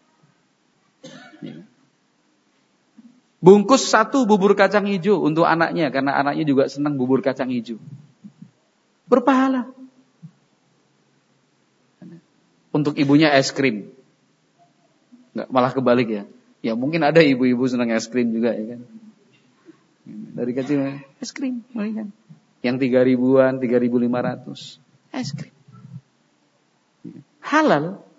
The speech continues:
Bukankah ketika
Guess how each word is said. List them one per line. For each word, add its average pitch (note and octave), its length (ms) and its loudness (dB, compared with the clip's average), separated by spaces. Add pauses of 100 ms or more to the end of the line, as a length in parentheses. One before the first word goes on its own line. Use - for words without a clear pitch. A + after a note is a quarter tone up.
(2000)
Bukankah G#3+ 640 0 (320)
ketika G3 560 -2